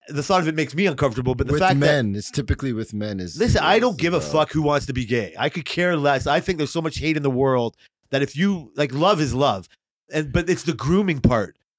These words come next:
Speaker 1: Like, so how old was she when he first fucking went out with her?
Speaker 2: Uh, she was, I'm pretty sure she was adult. Like, she's, she's been around.
Speaker 1: That's fine. And like I said, I'm not even, like, a, equating it to that.
Speaker 2: Yeah, but we're talk-, we're not talk-, we're talking about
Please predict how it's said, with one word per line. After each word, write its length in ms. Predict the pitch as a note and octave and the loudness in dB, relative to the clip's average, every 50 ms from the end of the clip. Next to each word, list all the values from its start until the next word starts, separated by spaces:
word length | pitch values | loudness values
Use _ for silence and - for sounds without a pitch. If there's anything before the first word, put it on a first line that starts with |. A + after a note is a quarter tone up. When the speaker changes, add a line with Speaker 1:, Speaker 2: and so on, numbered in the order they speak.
| _ _ | _ _
Speaker 1:
Like, 100 | D3 D#3+ - | -2 2 2
so 180 | - - F#3+ D#3+ | 4 4 4 4
how 160 | F#3 G#3 A3 | 6 6 6
old 340 | G#3+ G3 F#3 F#3+ G#3 F3+ E3 | 6 8 8 6 6 6 4
was 120 | D#3+ C3+ | 0 0
she 420 | - - D#3 D#3+ C#3+ B2+ A#2+ A#2 - - - _ _ | 0 -2 0 2 2 2 0 -2 -6 -14 -20 _ _
when 180 | C3 D3 C#3+ | 0 0 0
he 180 | - C#3+ E3 E3 | 0 -2 -2 -4
first 400 | C#3 - D3+ D#3 D3+ C3 - _ | -4 -4 -2 -2 -2 -2 -6 _
fucking 260 | D3 C#3+ C3 C3 C#3 | -4 -4 -4 -4 -6
went 140 | C#3 C#3+ D3+ | -4 -2 -2
out 140 | F3+ G#3 D#3+ | -2 -2 -4
with 140 | A#2+ G2 G2 | -6 -8 -8
her? 140 | F#2+ - | -12 -12
Speaker 2:
Uh, 120 | - - A2+ | -8 -8 -8
she 160 | - - F3 | -6 -6 -6
was, 240 | F#3 F3+ D#3 B2 - | -4 -4 -6 -6 -4
I'm 140 | D#2+ B2+ B2 | -4 -6 -6
pretty 240 | - G3 F#3 E3+ D3+ | -6 -6 -6 -6 -4
sure 160 | - B2+ A2+ | -4 -6 -6
she 140 | G#2 - A2 | -6 -4 -4
was 180 | G2 F2+ D#2+ | -4 -4 -6
adult. 420 | - D#2 F#2+ F#2 D2+ C2+ C#2 - - | -6 -6 -6 -6 -8 -8 -10 -12 -12
Like, 240 | E2 D#2+ D2 D2 - _ _ | -10 -12 -12 -12 -16 _ _
she's, 380 | - G2 F#2 E2+ D#2+ E2 - _ _ _ _ _ _ _ | -10 -8 -8 -8 -10 -16 -20 _ _ _ _ _ _ _
she's 300 | - C#2+ C2+ - F2 D2+ | -20 -16 -12 -12 -12 -14
been 240 | D#2 _ F2+ E2 D#2 | -12 _ -10 -8 -8
around. 460 | D2+ D2+ D#2 D2+ C#2+ C#2 C#2 C#2+ D2+ D2+ - | -8 -8 -8 -8 -8 -10 -12 -14 -16 -14 -8
Speaker 1:
That's 160 | D3 F3+ - | -8 -8 -8
fine. 480 | - - - - D#3+ D#3 C#3 B2 A#2 A#2 | -8 -12 -4 -2 0 0 0 -2 -2 -4
And 220 | B2 B2 C3 C3 B2+ | -6 -6 -6 -4 -6
like 140 | C#3+ C#3 | -2 -2
I 80 | D3+ D3 | 0 -2
said, 160 | - C#3+ C#3 | 0 0 -2
I'm 80 | C#3+ C#3+ | 0 0
not 180 | D#3 D#3 D#3 | 0 0 2
even, 320 | D#3+ D3 D#3 D3+ C#3 C3 B2 | 0 0 0 -4 -6 -8 -6
like, 220 | G#2 C3 C3 C3 C3 | -4 -4 -4 -4 -4
a, 140 | C3 B2 A2+ G#2+ - _ _ _ _ _ | -6 -8 -8 -12 -20 _ _ _ _ _
equating 460 | A#2+ G#2+ - - C#3 D3 D3+ D3 C3+ | -10 -10 -6 -2 0 0 0 0 -2
it 80 | C3 G2+ | -2 -4
to 100 | G2 A#2 | -2 -2
that. 260 | A2 A2 G2+ F#2 A2 | -2 -2 -2 -2 0
Speaker 2:
Yeah, 220 | C3+ D3 D3+ C#3+ B2+ | 0 2 2 2 2
but 100 | A2+ A#2 | 0 0
we're 160 | A#2 C#3 E3 | 0 0 -2
talk-, 320 | E3 - E3 E3+ D#3+ - | 0 0 0 0 0 -2
we're 140 | C#3 C3 D3 | -4 -4 -2
not 240 | E3+ F#3 F3+ - - | 0 0 -2 -2 -2
talk-, 240 | - C#3 C#3 C#3+ - | -2 -2 -2 -2 -2
we're 100 | C#3+ D3 | -4 -6
talking 300 | - E3 E3+ D#3+ - D3 | -2 -4 -4 -2 -2 -2
about 160 | C3 A#2+ | -2 -2